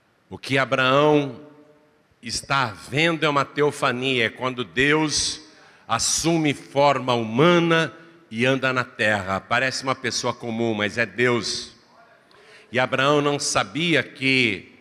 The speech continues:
ele estava diretamente com a Santíssima Trindade.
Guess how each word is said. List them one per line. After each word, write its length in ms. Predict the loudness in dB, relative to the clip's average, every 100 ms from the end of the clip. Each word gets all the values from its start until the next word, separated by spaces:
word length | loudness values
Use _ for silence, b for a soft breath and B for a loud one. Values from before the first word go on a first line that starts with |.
| _ _ _ _
ele 160 | -10 -6
estava 400 | -4 -4 -4 -6
diretamente 880 | -6 -4 -4 -2 -4 -2 -2 -2 -4
com 60 |
a 40 | -4
Santíssima 680 | -4 -6 -8 -8 -6 -6
Trindade. 840 | -6 -8 -6 -6 -6 -8 -14 -14